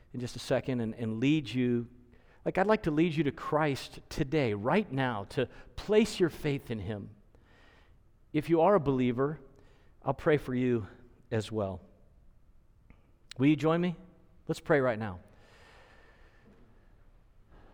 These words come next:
So, first of all, if you are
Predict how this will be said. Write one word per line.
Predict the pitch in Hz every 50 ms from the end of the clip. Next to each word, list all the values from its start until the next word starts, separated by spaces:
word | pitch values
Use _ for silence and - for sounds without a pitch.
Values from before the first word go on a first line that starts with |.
| - - - - - - - - - - - - _ _ - - -
So, | 135 - - - 170 165 151
first | - - - 170 170 - - 156
of | 123 127
all, | 117 104 101 98 110 - - -
if | - 131 127 - - -
you | 147 175 185 180 170
are | - 131 135 135 131 127 127 120 110 -